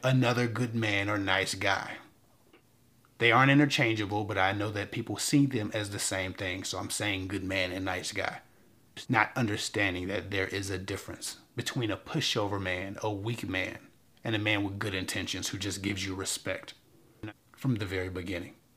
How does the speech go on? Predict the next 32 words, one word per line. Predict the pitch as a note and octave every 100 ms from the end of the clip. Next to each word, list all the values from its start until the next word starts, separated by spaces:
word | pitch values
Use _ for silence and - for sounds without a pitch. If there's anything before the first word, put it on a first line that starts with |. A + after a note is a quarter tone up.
| _ _ _ - -
They | G#2+
don't | G#2 G#2+
often | G#2 G#2+ G#2
realize | A2 G2+ G2
the | G#2+
difference | G#2+ C3 G#2
between | G2 - G#2 F#2+
a |
guy | G2 G2 G2
being | G2 G2 G2+
nervous | G2+ G#2 G2 - -
or | A#2 G#2+
just | G#2+ -
excited | A2+ - - A2 G#2+ F#2+ F#2+ - - - - -
or | C3
really | C3 C3 A#2
liking | B2+ D#3 D3+ A#2
you | G2 F#2 G#2 - - - - - - _ _ _ _ _ -
versus | C3+ C3+ C3 A#2+
him | D3+ C3+ B2
actually | A#2+ A2+ - A2
being | G#2+ G2+ G2
a |
pushover | - C#3 B2+ G#2+ F#2 F#2+
or | - G#2
actually | B2+ A#2 - A#2+ A2+
being | G#2+ G2+ G2 F#2+
weak | A2+ G#2+
in | G2
his | A2 G2
decision | G2 - G#2+ F#2+ F#2+
making, | F#2 F#2 F#2+